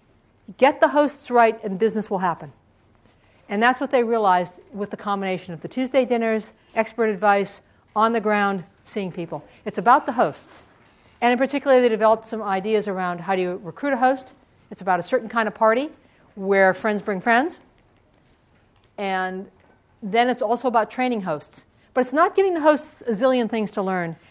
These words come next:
It's about a couple things, like clean sheets, fresh soap. I mean, who wants to go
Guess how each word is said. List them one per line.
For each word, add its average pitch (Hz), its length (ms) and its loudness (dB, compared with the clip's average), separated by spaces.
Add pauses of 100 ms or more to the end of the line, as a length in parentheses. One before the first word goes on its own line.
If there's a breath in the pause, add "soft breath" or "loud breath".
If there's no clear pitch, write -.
It's 226 80 -18
about 247 180 4
a 240 60 -2
couple 277 240 0
things, 147 380 -12 (1080)
like 208 380 2 (800)
clean 311 260 -4
sheets, 285 320 -4
fresh - 320 -4
soap. - 280 -8 (1160)
I 226 80 0
mean, 233 200 2
who 294 200 4
wants 311 280 4
to 269 80 -4
go 214 440 4